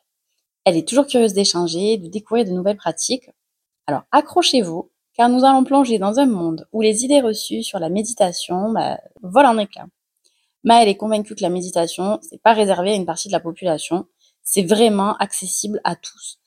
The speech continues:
Elle vous donnera, c'est sûr, envie de prendre du temps pour vous, pour découvrir un nouveau pouvoir dont vous seul avez la clé, la méditation. Alors, préparez-vous à prendre du temps pour vous et à plonger dans cette conversation, j'espère passionnante, avec Maëlle. Je vous souhaite une bonne écoute.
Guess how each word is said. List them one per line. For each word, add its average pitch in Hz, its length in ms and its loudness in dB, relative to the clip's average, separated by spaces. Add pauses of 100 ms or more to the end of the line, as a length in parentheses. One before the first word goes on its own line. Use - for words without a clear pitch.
(240)
Elle 190 100 4
vous 220 80 0
donnera, 208 380 6
c'est 247 180 0
sûr, 214 320 -2
envie 240 300 2
de 226 100 2
prendre 226 320 0
du 196 160 -6
temps 190 160 0
pour 208 220 -4
vous, 196 300 -4
pour 190 180 -6
découvrir 233 400 -2
un 175 60 2
nouveau 226 280 2
pouvoir 202 480 2
dont 180 180 -8
vous 175 140 -6
seul 226 240 2
avez 180 140 2
la 151 100 2
clé, - 380 -6 (320)
la 165 240 6
méditation. 220 600 -6 (600)
Alors, 214 240 4
préparez-vous 247 480 4
à 175 80 6
prendre 262 260 2
du 226 120 -8
temps 170 180 0
pour 262 160 -2
vous 247 320 0
et - 80 2
à 196 60 4
plonger 214 300 0
dans 240 100 0
cette 202 180 -8
conversation, 226 500 0
j'espère 240 420 2
passionnante, 220 440 0
avec 202 220 4
Maëlle. 160 280 -4 (280)
Je - 120 -8
vous 220 60 -2
souhaite 240 200 2
une 214 140 0
bonne 208 160 6
écoute. 285 360 -2